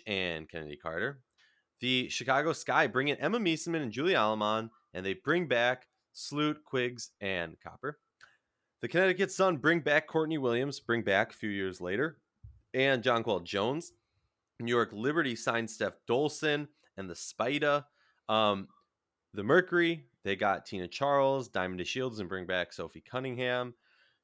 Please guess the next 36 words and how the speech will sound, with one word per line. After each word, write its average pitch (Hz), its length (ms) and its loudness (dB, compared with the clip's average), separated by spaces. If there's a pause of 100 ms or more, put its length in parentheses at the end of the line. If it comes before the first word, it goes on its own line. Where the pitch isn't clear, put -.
(120)
The 110 180 -2
Seattle 104 360 -2
Storm 151 560 -2
get 113 200 -6
Breon 95 240 -4
January 135 920 -2
and 101 100 -4
bring 113 200 -4
back 110 200 -2
Stewie 175 460 -2
for 190 180 -2
one 120 280 -2
year, 113 260 -2
which 113 220 -8
is 104 60 -10
a 101 60 -6
key 98 220 -10
talking 101 400 -4
point, 120 380 -6
and 113 420 -4 (160)
Jewell 104 260 -8
Loyd 90 260 -6
for 113 260 -12
two 180 200 -6
years, 87 280 -4
another 90 220 -8
key 90 180 -16
talking 90 360 -6
point. 160 300 -4 (520)
And 175 180 2
the 175 40 -2
Washington 175 420 2
Mystics 143 460 -6 (300)
bring 131 220 0
back 104 280 2
Tiana 92 440 -4